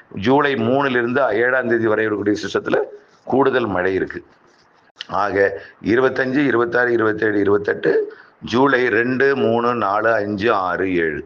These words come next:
இந்த நாட்கள்ல மழை. அடுத்தது பதிமூணு, ஜூலை பதிமூணு, பதினாலு, பதினஞ்சு, பதினாறு, பதினேழு. அடுத்தது ஜூலை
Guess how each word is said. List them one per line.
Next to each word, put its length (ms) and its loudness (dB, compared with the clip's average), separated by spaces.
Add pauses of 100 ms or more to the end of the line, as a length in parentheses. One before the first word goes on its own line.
(200)
இந்த 180 -6
நாட்கள்ல 420 -4
மழை. 260 -6 (520)
அடுத்தது 480 0 (100)
பதிமூணு, 420 0 (120)
ஜூலை 240 2 (100)
பதிமூணு, 460 -2
பதினாலு, 360 -2
பதினஞ்சு, 340 -2
பதினாறு, 380 -2
பதினேழு. 440 -2 (800)
அடுத்தது 440 -2 (100)
ஜூலை 320 0